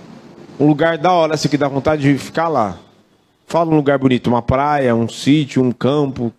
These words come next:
qualquer coisa. Mas não aqui do lado, tô falando de coisa. Não, aí a pessoa.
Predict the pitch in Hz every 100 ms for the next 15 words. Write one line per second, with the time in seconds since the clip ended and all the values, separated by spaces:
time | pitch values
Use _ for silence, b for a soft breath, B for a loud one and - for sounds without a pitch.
0 | _ - 135 160 135 107 87 - b b
1 | b _ _ _ _ _ _ 123 131 147
2 | 175 180 175 156 - _ _ _ - -
3 | 147 135 147 131 117 98 90 - - 117
4 | 117 123 127 120 127 127 127 127 - _
5 | _ _ _ _ _ _ _ _ _ _
6 | _ _ - 160 127 98 107 _ - 147
7 | 147 147 - -